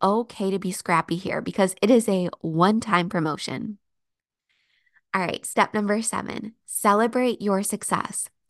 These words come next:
When founding members sign up, welcome them publicly on social media. Generate excitement and fomo, or fear of missing out, amongst the rest of your followers. Make a big deal of every sign up.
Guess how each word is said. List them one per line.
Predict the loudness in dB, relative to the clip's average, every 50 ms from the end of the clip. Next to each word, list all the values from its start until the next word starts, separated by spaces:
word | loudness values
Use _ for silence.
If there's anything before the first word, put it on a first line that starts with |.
| _ _ -20 -20 -6 0
When | 2 2 4 6
founding | 6 6 6 6 6 4 4
members | 4 4 4 2 2 0 0
sign | -2 -2 -2 0 0
up, | 0 -2 -2 -6 -8
welcome | -4 -2 2 4 6 6 6 4 2 0 2
them | 2 2 2 0
publicly | 0 0 0 0 0 0 -2 -2 0 0 0 0 0
on | 0 -2 -2 -2
social | -2 -4 -4 -2 -2 0
media. | 0 2 0 0 0 -2 -2 -4 -8 -10 _ _ _ _ -20 -20 -20 -20 -20 -20 _ _ 0
Generate | 4 4 6 6 6 4 4 4 2 2 0
excitement | -2 -4 -2 0 0 2 2 2 2 0 0 2 2 2 2
and | 2 2 0
fomo, | 0 2 4 4 6 6 6 6 4 4 2 2 2
or | 4 4 2 0 _ _ _ _ -16 -16 _ _
fear | 2 4 4 4
of | 4
missing | 2 2 0 0 0 2 2
out, | 2 2 2 0 -2 -4 _ _ _ -20 -20 -20 _ -8
amongst | -6 -4 -2 0 0 -2 -2 -4 -4
the | -4 -2
rest | 0 2 2 2 0 0 0 0
of | 2 2
your | 0 0
followers. | 2 4 4 4 4 2 0 -4 -6 -8 -10 -12 -14 _ _ _ _ _ _
Make | 2 4 4 4
a | 2 0 0 -2 _ _ 6
big | 8 8 8 8 6 4 -4 _ _ 0
deal | 2 4 6 6 6 6 4 2 0
of | -4 -4 -2
every | 0 0 0 0 0 -2
sign | 0 2 2 2 2 2 -2
up. | -6 -10